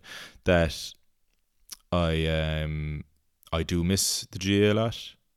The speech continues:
miss playing it. You know, watching it is fantastic, but you can watch all games, but, like, I really do miss playing G A A, especially Junior B, like, because, you know, Junior B gets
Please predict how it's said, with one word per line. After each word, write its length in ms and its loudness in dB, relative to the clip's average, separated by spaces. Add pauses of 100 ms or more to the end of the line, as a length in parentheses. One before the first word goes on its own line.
miss 160 -4
playing 400 2
it. 360 -6 (560)
You 240 0
know, 180 8
watching 420 4
it 120 4
is 160 2
fantastic, 540 2
but 140 -4
you 100 0
can 140 -4
watch 220 0
all 160 4
games, 440 2
but, 120 -6
like, 240 -4 (1120)
I 200 2 (160)
really 300 4
do 180 2
miss 220 2
playing 760 0
G 160 -2
A 40 4
A, 20 4
especially 500 4
Junior 340 4
B, 240 2
like, 200 0
because, 540 -2 (180)
you 120 0
know, 260 2
Junior 280 0
B 180 2
gets 480 0